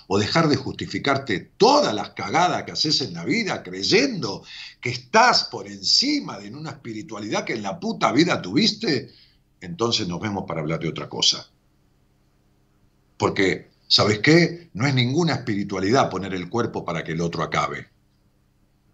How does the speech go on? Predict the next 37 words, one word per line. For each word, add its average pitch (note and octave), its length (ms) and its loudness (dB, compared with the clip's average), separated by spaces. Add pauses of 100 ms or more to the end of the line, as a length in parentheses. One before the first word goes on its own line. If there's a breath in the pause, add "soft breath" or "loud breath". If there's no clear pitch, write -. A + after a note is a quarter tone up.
(120)
Y G#2 100 4
servir G#2 460 2
de G2 120 -6
recipiente D#3+ 1040 0 (280)
a G2 60 -6
un G2+ 220 -2
boludo G#2+ 480 0
que F#2 120 -4
ni F#2+ 140 -4
sabe F3 540 4 (180)
lo F2+ 140 -12
que F2+ 100 -14
le F#2 100 -10
pasa B2 320 -2
a G2+ 40 -8
la F2 120 -8
mina G2+ 280 -8
que F2 80 -8
se F#2 100 -6
está - 180 -10
cogiendo, D2 560 -10 (220 soft breath)
que - 100 -2
venís G2 280 2
a E2 60 0
ser E2 180 -2
vos. - 380 -8 (340 soft breath)
Eso A#2 280 4
no F#2 160 -6
tiene G2 240 -6
de F2 80 -6
espiritualidad E2+ 800 -6
nada. C2+ 380 -6 (320 soft breath)
Es - 180 4
ensuciar G#2+ 640 2
la G2+ 200 -8
puta G#2+ 280 -4
energía, E2 720 -6